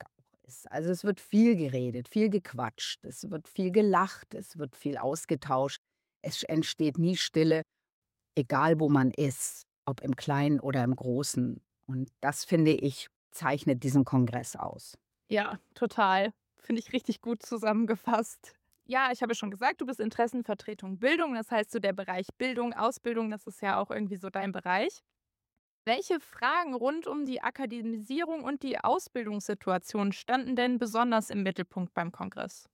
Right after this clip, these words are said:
Speaker 1: Das Thema Akademisierung oder neues Berufsgesetz oder sagen wir mal nicht Akademisierung, sondern eigentlich geht's ja um die primär qualifizierende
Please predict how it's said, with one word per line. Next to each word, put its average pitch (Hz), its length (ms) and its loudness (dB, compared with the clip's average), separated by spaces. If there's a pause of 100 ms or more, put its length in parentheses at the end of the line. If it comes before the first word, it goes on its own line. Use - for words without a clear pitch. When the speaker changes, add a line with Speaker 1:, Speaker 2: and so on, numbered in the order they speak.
(260)
Speaker 1:
Das - 140 -20
Thema 196 360 6 (340)
Akademisierung 175 840 4
oder 160 220 0
neues 165 360 2
Berufsgesetz 175 840 0 (240)
oder 160 260 4
sagen 165 220 2
wir 180 60 4
mal 165 160 4
nicht 160 240 -2
Akademisierung, 170 720 0
sondern 156 400 2 (100)
eigentlich 151 380 0
geht's 160 240 -2
ja 147 120 2
um 139 320 -6 (480)
die 151 80 -2
primär 165 400 0
qualifizierende 156 1000 -2